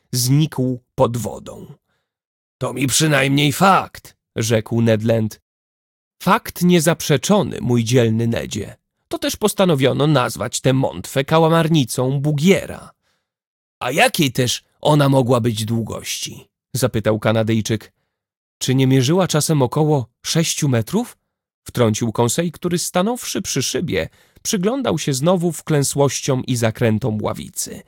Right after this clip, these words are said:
„Być może”, odrzekłem. „Czy jej głowa”,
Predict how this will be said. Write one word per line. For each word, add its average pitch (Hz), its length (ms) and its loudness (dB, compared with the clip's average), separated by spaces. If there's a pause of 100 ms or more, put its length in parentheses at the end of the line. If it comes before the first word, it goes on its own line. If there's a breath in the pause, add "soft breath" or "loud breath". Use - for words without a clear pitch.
(460)
„Być 95 220 -6
może”, 156 360 2 (260)
odrzekłem. 117 640 -6 (640)
„Czy - 180 -4
jej 170 300 2
głowa”, 123 640 0